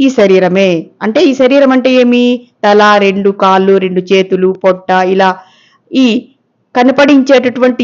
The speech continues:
ఈ స్థూల శరీరాన్నే మనము, మనము అని అనుకుంటాం. అది వాస్తవం కాదు కదా. మరి, మరి మనం ఎవరు అంటే ఏంటి? మన శాస్త్రం ప్రకారము మన యొక్క నిజస్థితి ఆత్మస్వరూపము. తాను అయిన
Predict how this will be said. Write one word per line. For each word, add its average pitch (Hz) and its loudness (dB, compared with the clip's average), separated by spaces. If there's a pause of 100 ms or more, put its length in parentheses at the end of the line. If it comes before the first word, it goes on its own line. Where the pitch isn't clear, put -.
ఈ - -4 (100)
స్థూల 226 0 (120)
శరీరాన్నే 240 2 (140)
మనము, 233 0 (520)
మనము 302 2 (100)
అని 247 2
అనుకుంటాం. 185 -2 (340)
అది 254 -2 (100)
వాస్తవం 277 0 (120)
కాదు 240 0
కదా. 214 0 (720)
మరి, 208 2 (540)
మరి 254 2
మనం 269 0
ఎవరు 320 4 (100)
అంటే 285 0
ఏంటి? 262 0 (760)
మన 254 2 (100)
శాస్త్రం 202 -2
ప్రకారము 277 0 (140)
మన 226 0
యొక్క 254 0 (120)
నిజస్థితి 247 -2 (380)
ఆత్మస్వరూపము. 175 -4 (1160)
తాను 277 2
అయిన 247 2